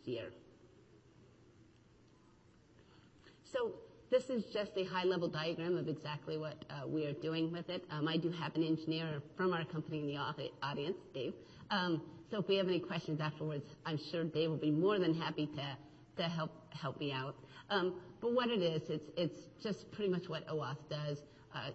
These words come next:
come in and authenticate. You, uh, s-, save the session state information into the Redis database, into, in memory.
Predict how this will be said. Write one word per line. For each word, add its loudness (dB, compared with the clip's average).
come 0
in 8
and 2
authenticate. 0
You, 2
uh, -4
s-, -12
save 4
the 6
session 0
state 0
information -2
into -4
the -8
Redis -4
database, 0
into, -2
in 6
memory. 2